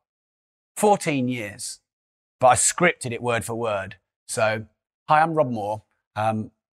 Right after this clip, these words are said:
we're property investors. This is my business partner, Mark Comer. We help you invest for freedom, choice, and profit. We save you time and make you money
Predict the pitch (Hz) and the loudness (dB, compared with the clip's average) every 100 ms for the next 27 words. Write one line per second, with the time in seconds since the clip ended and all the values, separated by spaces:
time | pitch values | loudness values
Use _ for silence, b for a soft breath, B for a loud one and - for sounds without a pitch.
0 | _ _ - 135 143 151 117 131 113 113 | _ _ -2 0 2 0 -2 -4 -4 -6
1 | - 107 113 110 113 113 113 98 - 117 | -8 -10 -8 -6 0 0 0 -4 0 2
2 | 107 110 110 110 107 104 113 _ _ _ | 4 2 2 0 -4 -6 -12 _ _ _
3 | _ _ _ - 135 147 135 139 - 123 | _ _ _ -2 2 4 4 2 -4 -6
4 | 113 110 - 113 120 117 - 110 - 123 | -4 -4 -4 -4 -2 -2 -4 -10 -8 -4
5 | 123 120 113 117 110 101 - - - _ | -2 -2 -2 -4 -4 -6 -8 -12 -14 _
6 | _ _ _ _ - 101 139 143 170 - | _ _ _ _ -6 0 2 2 2 2
7 | 113 113 117 - _ - 110 123 - 123 | 2 0 -2 -12 _ -6 0 0 0 -2
8 | 117 113 117 110 | 2 2 0 -6